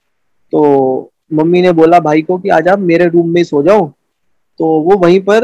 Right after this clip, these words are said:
अ, सो गए। रात को, अ, ये दो तीन बजे मेरे brother एकदम से उठे, उनको जैसे खांसी हुई,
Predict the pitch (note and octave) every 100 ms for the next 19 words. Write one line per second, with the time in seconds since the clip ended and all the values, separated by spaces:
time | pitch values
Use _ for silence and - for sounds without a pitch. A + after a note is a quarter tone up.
0 | A3 - E3 D#3+ D3 C#3+ C#3+ C#3+ - E3
1 | G3 G#3+ D#3 D3+ G3 _ G3 G#3 A#3+ A#3+
2 | _ _ _ _ _ _ _ E3 D3+ D3
3 | C#3 - _ _ _ - E3+ D3 D#3+ F#3
4 | A#3 A3 F#3 F3+ F3+ F3 D#3 D3+ F3 F3
5 | E3+ F#3 F3+ G3 D3+ - F#3 F#3 F3+ E3+
6 | F3+ F3 D3 D3 F#3+ E3+ E3+